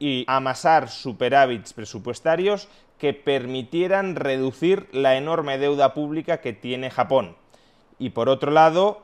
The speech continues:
estimular la inversión empresarial. ¿Cómo se pretendía hacer esto? Pues por un lado, incrementando el gasto público, sobre todo el gasto público en infraestructuras,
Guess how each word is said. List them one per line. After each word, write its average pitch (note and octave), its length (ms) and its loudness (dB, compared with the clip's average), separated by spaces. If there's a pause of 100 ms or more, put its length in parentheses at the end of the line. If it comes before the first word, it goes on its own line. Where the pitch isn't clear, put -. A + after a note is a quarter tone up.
(100)
estimular A#2+ 760 -2
la D#3 120 -2
inversión C3 640 -4 (200)
empresarial. A2+ 800 -2 (480)
¿Cómo G3+ 300 0
se F#3 140 -4
pretendía E3+ 640 0
hacer F3 220 2
esto? D3 400 -4 (240)
Pues C3+ 220 -4
por B2+ 160 -2
un E3 120 -2
lado, F#3+ 520 2
incrementando C#3+ 760 -2
el B2 120 0
gasto A#2+ 320 0
público, G3 640 -2
sobre A#2+ 300 -6
todo C#3 200 -2
el C3 120 0
gasto C3 280 -2
público C3+ 500 -2
en C#3+ 220 -4 (140)
infraestructuras, D#3 1300 -2